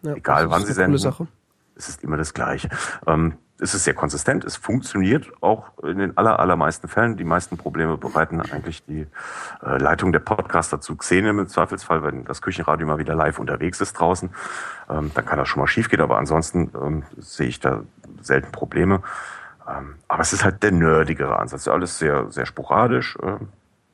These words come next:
Speaker 2: sehr funktionell, aber es funktioniert halt auch. Ähm, so ein bisschen piratig der Ansatz, ne? Ähm,
Speaker 1: Mhm.
Speaker 2: pragmatisch. Man löst ein Problem.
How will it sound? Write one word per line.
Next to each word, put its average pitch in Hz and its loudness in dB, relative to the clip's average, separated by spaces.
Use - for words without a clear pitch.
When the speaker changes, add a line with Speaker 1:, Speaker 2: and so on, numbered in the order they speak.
Speaker 2:
sehr - -2
funktionell, 87 2
aber - 0
es 107 -2
funktioniert 82 -4
halt - -6
auch. - -14
Ähm, 76 -8
so - -6
ein 78 -2
bisschen 87 0
piratig 80 4
der - 2
Ansatz, 62 -6
ne? 131 2
Ähm, 185 0
Speaker 1:
Mhm. 135 -6
Speaker 2:
pragmatisch. 73 0
Man 82 -6
löst 85 -2
ein 90 -4
Problem. 73 -4